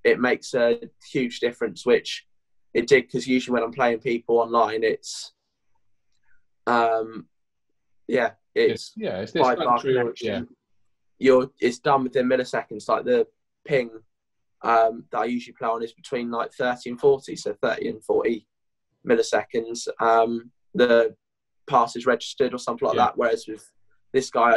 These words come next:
Speaker 1: I don't think the ping could even register 'cause we were that far away. So that's over five hundred already, but it felt between, like, one and two seconds. It was, it
Speaker 2: Wow.
Speaker 1: was, it wasn't, it wasn't ideal,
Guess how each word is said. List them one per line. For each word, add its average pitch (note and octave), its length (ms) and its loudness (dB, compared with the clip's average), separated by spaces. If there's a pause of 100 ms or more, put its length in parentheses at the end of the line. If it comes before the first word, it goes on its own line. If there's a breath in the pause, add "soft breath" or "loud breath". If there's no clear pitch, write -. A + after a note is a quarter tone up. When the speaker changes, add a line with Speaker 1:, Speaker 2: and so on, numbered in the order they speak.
(160)
Speaker 1:
I B2+ 40 -2
don't C3+ 180 -2
think B2+ 100 -8
the A#2 80 -2
ping B2 240 -8
could B2 140 -4
even A2+ 180 -6
register A#2 560 -2
'cause - 160 -14
we A#2 80 -4
were A2+ 80 -4
that A#2+ 280 -2
far A2 200 0
away. A2+ 300 0 (280)
So A#2+ 100 -2
that's A#2+ 160 -6
over C#3+ 280 6
five A#2+ 300 0
hundred G#2+ 400 -8 (360)
already, G#2+ 500 -4 (100)
but A2 120 -4
it F#2 140 -4
felt A#2+ 340 -2
between, G#2+ 240 -12
like, G#2+ 140 -12
one A#2 140 -6
and A2 100 -14
two - 160 -10
seconds. - 580 -6
It - 160 -2
was, - 380 -6 (760)
it B2+ 60 4
Speaker 2:
Wow. C3+ 60 4
Speaker 1:
was, C#3+ 180 6
it B2+ 180 2
wasn't, B2 340 -4 (180)
it - 60 -2
wasn't C3+ 260 0
ideal, A#2+ 540 0